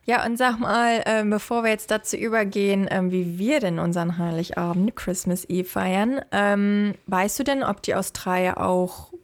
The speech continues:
zum Gottesdienst gehen in die Kirche? Also ist das, weil das kennt man ja schon aus Deutschland, dass das eine große Tradition ist, ne?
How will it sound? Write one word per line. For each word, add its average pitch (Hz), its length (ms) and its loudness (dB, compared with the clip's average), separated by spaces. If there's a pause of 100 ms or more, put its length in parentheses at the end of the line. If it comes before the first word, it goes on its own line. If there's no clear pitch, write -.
(120)
zum 180 200 0
Gottesdienst 175 680 -4
gehen 185 160 -2
in 185 120 0
die 165 60 -4
Kirche? 180 540 -2
Also 175 160 2
ist - 240 0
das, 180 260 -4
weil 180 140 -2
das 175 160 -2
kennt 185 160 0
man 247 120 2
ja 254 100 2
schon 233 200 -2
aus 202 200 0
Deutschland, 175 340 -2
dass 170 80 -4
das 175 180 -2
eine 180 100 0
große 175 300 -2
Tradition 180 680 -2
ist, - 260 -4
ne? 196 240 2